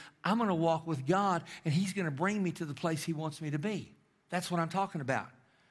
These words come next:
So God wants to do what? He wants you to find out who you are in Christ. Grab one of these sheets on the way out the door. Take time this afternoon to read it. Then recognize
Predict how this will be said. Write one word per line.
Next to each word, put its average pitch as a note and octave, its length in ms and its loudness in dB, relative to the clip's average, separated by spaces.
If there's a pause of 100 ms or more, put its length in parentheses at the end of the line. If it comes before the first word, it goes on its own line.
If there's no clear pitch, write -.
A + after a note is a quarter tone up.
(120)
So G3 180 2
God F#3 300 4
wants G#3+ 240 0
to G3 100 -6
do F#3 140 2
what? G3 240 4
He D#3+ 100 2
wants F3 300 -2
you G3 120 0
to - 160 -2
find E3+ 340 2
out A3 100 4
who A3 100 2
you A#3+ 240 2
are A#3 140 6
in A#3+ 60 -4
Christ. A3+ 460 4 (320)
Grab G3+ 240 4
one B3 140 4
of A3+ 60 2
these A3+ 140 4
sheets B3 320 0
on A3 120 2
the G#3+ 60 0
way A3 140 4
out A3 160 0
the A3+ 60 -4
door. G#3 280 4 (220)
Take A#3+ 220 2
time A#3+ 240 4
this A#3 180 2
afternoon A3 440 2
to G#3+ 120 -2
read A3 220 2
it. - 180 -4 (440)
Then G3+ 760 4
recognize F#3 840 2